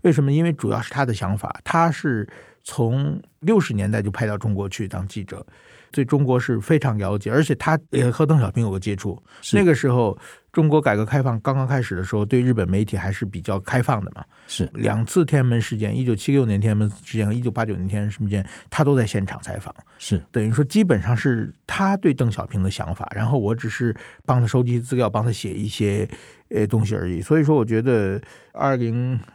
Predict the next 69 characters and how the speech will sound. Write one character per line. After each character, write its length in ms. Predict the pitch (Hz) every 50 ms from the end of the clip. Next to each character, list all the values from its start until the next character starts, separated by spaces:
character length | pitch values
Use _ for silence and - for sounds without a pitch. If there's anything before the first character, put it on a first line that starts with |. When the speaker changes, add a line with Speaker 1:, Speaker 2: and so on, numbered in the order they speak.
| _ - - - -
Speaker 1:
零 240 | 120 117 117 123 120
八 260 | - 143 131 127 127
年 220 | 127 113 98 95
的 360 | 101 104 101 101 101 107 - - - -
奥 180 | - 120 123 117
运 140 | 113 110
会 280 | 107 98 - 113 101 - -
之 160 | - - 110
前 320 | 101 - - 95 92 101 98
左 220 | - - 101 92
右 340 | 95 101 98 98 92 98 - - - - - - - -
写 180 | - - 120 -
出 140 | - - 104
来 100 | 101 101
的 100 | 95 92
嘛， 100 | 95 95
所 160 | - - 147
以 60 | 139
说 140 | 123 135 135
对 120 | 156 170
我 200 | 151 113 95 98
来 120 | 104 110 117
说 300 | - - 139 127 127 127
也 180 | 127 110 101
是 320 | 104 - - 127 117 104 - - - - - - - - - - -
一 100 | 190 185
场 220 | - - - 107
很 240 | 95 - 131 147 160
好 180 | 127 139 101 98
的 100 | 101 110
一 120 | 120 120
个 260 | 117 131 123 107 101 - - - - - - _ _
学， 180 | - - - 143
学 260 | - - 143 147 165
徒 200 | - - 113 110
吧， 320 | 120 131 - - - - _ _ -
Speaker 2:
<laughs> 120 | - - -
Speaker 1:
等 160 | 135 123 120
于 100 | 120 117
说， 180 | 131 139 123 107
Speaker 2:
是。 40 |
Speaker 1:
对， 260 | 107 113 110 110 107 104
对， 0 |
对。 220 | 101 104 95 - - - - -
伊 140 | - 190 202
藤 140 | 170 180 170
老 180 | 170 131 120 117
先 160 | - 156 151
生 120 | 147 143
当 160 | 123 165 156
时 80 | 143 160
已 60 | 151
经 100 | 113 107
七 160 | 104 - 143
十 120 | 123 107 123
岁 180 | - - 107
了 80 | 85 85
嘛。 160 | 95 98 101 - _ _ _
Speaker 2:
是。 260 | - - - 202 - - _ -
Speaker 1:
然 160 | - 135 147
后 120 | 170 185
呢， 120 | 160 131 123
他 260 | - - - 185 185
是 100 | 165 -
白 180 | 135 113 117 127
天 140 | 139 165 151 -
看 140 | 165 143 120
资 140 | 110 123 127
料 280 | 120 117 - - -